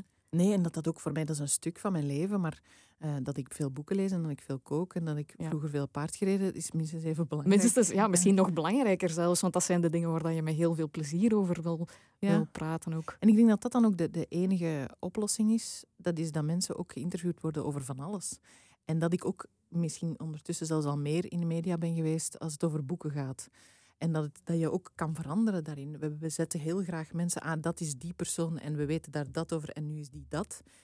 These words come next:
Speaker 1: En die moet dan nu ook de rest van zijn carrière blijven. Kijk maar naar Jacques Vermeijden die zeventig wordt en die nog altijd Jacques Vermeijden is.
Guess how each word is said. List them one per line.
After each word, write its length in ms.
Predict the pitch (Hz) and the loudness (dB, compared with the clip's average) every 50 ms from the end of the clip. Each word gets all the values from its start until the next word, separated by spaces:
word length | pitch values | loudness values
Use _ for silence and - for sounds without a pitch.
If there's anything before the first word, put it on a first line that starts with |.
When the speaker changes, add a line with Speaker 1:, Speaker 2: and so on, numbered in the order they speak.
| _ _ - | _ _ -2
Speaker 1:
En 100 | - 196 | 0 0
die 100 | 185 170 | 2 2
moet 140 | 175 170 - | 0 -2 -2
dan 120 | 147 143 | -4 -4
nu 100 | 143 143 | -4 -4
ook 180 | 175 - - - | -6 -8 -12 -12
de 120 | - 160 160 | -8 -6 -4
rest 180 | 151 170 - | -4 -4 -6
van 140 | - 156 147 | -6 -8 -8
zijn 140 | 143 147 135 | -8 -10 -10
carrière 360 | - 139 131 139 139 123 127 | -10 -10 -8 -8 -8 -8 -10
blijven. 420 | 127 127 143 156 180 180 151 139 127 _ - - _ _ _ _ _ _ | -10 -8 -6 -6 -4 -4 -6 -8 -10 _ -20 -20 _ _ _ _ _ _
Kijk 200 | - - 190 - | -10 -10 -6 -4
maar 80 | 254 | -2
naar 100 | 254 226 | -2 -2
Jacques 260 | 190 - 160 156 - - | -2 -2 -6 -8 -8 -10
Vermeijden 340 | - 147 147 147 151 156 147 | -10 -6 -4 -4 -4 -6 -8
die 100 | 151 147 | -10 -12
zeventig 420 | - - 151 170 - - 220 - | -10 -8 -8 -8 -6 -8 -8 -6
wordt 240 | - 208 214 208 - | -4 -4 -4 -6 -8
en 140 | - 170 165 | -10 -8 -6
die 200 | 160 156 151 147 _ - - _ _ _ | -6 -6 -8 -10 _ -20 -20 _ _ _
nog 180 | - 156 156 143 | -20 -14 -8 -6
altijd 280 | 156 165 - 160 - | -6 -4 -4 -6 -4
Jacques 220 | - 156 147 - - | -4 -6 -6 -6 -8
Vermeijden 420 | 139 139 147 165 208 226 220 185 | -8 -6 -4 -4 -2 -2 -2 -2
is. 280 | 160 151 - - - | -2 -4 -6 -10 -14